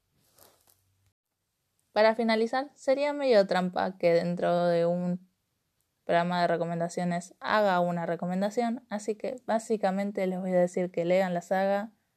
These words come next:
es una saga increíble. Después tiene una duología la autora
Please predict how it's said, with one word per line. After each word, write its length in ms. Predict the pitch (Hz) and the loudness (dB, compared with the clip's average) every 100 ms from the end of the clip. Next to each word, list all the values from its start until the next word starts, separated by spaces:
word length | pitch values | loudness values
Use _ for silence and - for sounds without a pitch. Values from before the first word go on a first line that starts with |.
| _ _ _ _ | _ _ _ _
es 240 | 180 180 170 | -2 -2 -4
una 160 | 170 | -8
saga 240 | 175 170 165 | -6 -4 -4
increíble. 760 | 170 175 170 240 254 262 269 _ _ _ _ _ _ _ _ _ _ | -4 -2 0 0 2 -2 -4 _ _ _ _ _ _ _ _ _ _
Después 540 | - 208 196 226 240 - | -4 -4 0 0 0 0
tiene 400 | 233 220 220 208 | 0 0 0 -2
una 360 | 208 214 202 190 | -2 -2 0 2
duología 680 | 196 190 190 196 247 247 220 | 4 2 0 -4 -2 0 2
la 100 | 196 | 2
autora 600 | 196 208 220 226 240 | 0 0 0 0 -4